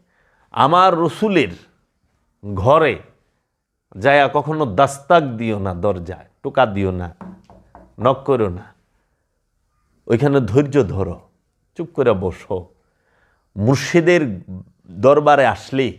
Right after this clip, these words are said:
গুরুর দরবারে গেলে যে ভক্ত বলে যে, "বাবাকে একটু বলেন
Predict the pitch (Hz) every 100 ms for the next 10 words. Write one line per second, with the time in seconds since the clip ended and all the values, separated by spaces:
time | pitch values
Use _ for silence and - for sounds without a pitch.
0 | _ _ - 101 131 160 160 139 151 147
1 | 143 139 135 135 127 101 87 127 107 110
2 | 139 - 156 151 107 107 131 117 - -
3 | _ _ _ - 104 123 139 110 117 120
4 | 107 104 123 135